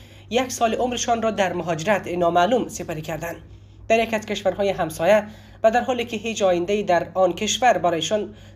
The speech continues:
جز کارگری نیست، زندگی می‌کنند. حتی بابت نام پوتین و اوباما که بالایشان گذاشته شدند،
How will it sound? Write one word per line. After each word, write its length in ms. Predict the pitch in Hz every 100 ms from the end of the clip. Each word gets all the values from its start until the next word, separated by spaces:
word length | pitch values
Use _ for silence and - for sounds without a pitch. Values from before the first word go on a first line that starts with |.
| -
جز 260 | 196 208
کارگری 460 | - 175 165 160 160
نیست، 360 | 208 294 - - - -
زندگی 340 | 247 247 190
می‌کنند. 400 | 170 156 165 165 - - - - - - - - - -
حتی 260 | 269 277
بابت 360 | 233 226 262 247
نام 340 | 214 240 247
پوتین 480 | 214 - 185 240 233
و 40 |
اوباما 460 | 202 185 170 180 247
که 100 | 240
بالایشان 440 | 175 170 165 165
گذاشته 420 | 151 156 160 156 196
شدند، 400 | 220 254 277